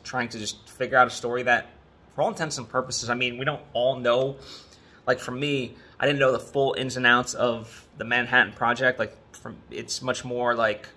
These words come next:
cursory for me, you know, what I read in the history books and stuff like that. So it was great to see, you know, a Truman and, and the various F B I and, and the military and,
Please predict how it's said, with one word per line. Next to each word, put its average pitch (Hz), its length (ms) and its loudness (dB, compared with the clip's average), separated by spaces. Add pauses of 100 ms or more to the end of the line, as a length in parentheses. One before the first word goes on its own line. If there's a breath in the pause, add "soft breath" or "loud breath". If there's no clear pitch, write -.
cursory 127 540 0
for 123 140 -10
me, 120 320 -4
you - 160 -10
know, 107 120 -4
what 110 160 -2
I 107 60 4
read 110 380 4
in 104 80 -14
the 98 60 -12
history 135 300 -4
books 127 260 0
and 117 80 -12
stuff - 240 -6
like 117 180 0
that. 120 220 6
So 117 140 -6
it 117 40 -4
was 117 120 -8
great 120 240 -4
to 117 80 -12
see, 117 480 -6 (960 loud breath)
you 160 80 -2
know, 131 340 2
a 127 80 2
Truman 135 840 -4
and, 117 160 -6
and 117 200 -8
the 117 40 -8
various 117 380 4
F 120 200 -6
B 120 120 -2
I 127 540 6
and, 107 300 -2
and 64 140 -12 (100)
the - 60 -14
military 131 720 6
and, 110 280 -8